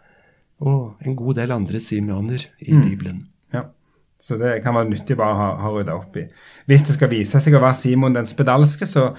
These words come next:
Speaker 2: er det jo naturlig gjerne å tenke at, eh, dette er en Simon som da har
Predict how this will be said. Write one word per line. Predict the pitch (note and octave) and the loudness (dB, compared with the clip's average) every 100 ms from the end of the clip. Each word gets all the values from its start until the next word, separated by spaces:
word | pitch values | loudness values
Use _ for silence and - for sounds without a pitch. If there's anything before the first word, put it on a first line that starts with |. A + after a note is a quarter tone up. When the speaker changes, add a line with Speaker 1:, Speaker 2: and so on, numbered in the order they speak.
| - - - | -16 -12 2
Speaker 2:
er | |
det | C3+ | 4
jo | B2 | 4
naturlig | A2+ A2 A2+ A2 | 0 0 0 2
gjerne | G#2+ F#2+ | 0 0
å | G#2 | -2
tenke | G#2 E2+ A#2+ | -4 -4 -6
at, | D2+ | -4
eh, | A2+ G2+ F#2+ | -2 0 0
dette | G2 G2+ - | -2 -6 -4
er | A2 G2+ | -4 -2
en | G2+ G2 - | -2 -4 -10
Simon | - - A2 A2 A2+ | -12 -2 -2 0 -4
som | - G2 | -4 -4
da | G2 | -2
har | G2 F#2+ | 0 -2